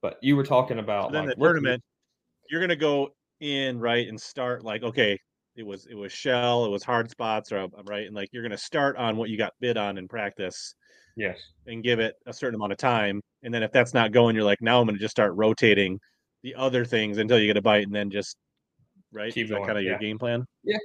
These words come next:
Speaker 1: that's kinda how I do it. Uh, the stuff that I got bit on in practice, you know, whether if, if it's immediate offshore, I'll go and I'll run that stuff. If I don't get bit, then I'll start sampling things that's in the same area, 'cause I try to find as much in an area. I'm a big, uh,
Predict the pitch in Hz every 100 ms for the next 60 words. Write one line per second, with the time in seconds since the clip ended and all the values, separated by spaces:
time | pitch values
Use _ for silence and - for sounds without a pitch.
0 | - 165 196 202 165 220 - - 113 110
1 | 110 104 101 107 - 147 147 131 120 110
2 | 110 117 120 107 107 110 - 117 - -
3 | 107 98 98 101 107 104 - 113 117 -
4 | 123 131 - 117 135 143 135 120 123 -
5 | 113 117 117 104 107 113 113 104 98 107
6 | 110 110 - 113 110 113 - 110 110 104
7 | 107 110 113 - _ _ _ 117 110 -
8 | 113 - - 113 113 120 117 110 117 117
9 | 117 - - 104 101 - 117 113 110 113
10 | 110 101 113 123 131 _ _ _ - 117
11 | 110 151 147 143 127 120 104 104 107 110
12 | - - - 117 101 95 104 104 98 123
13 | 165 160 143 135 113 104 104 101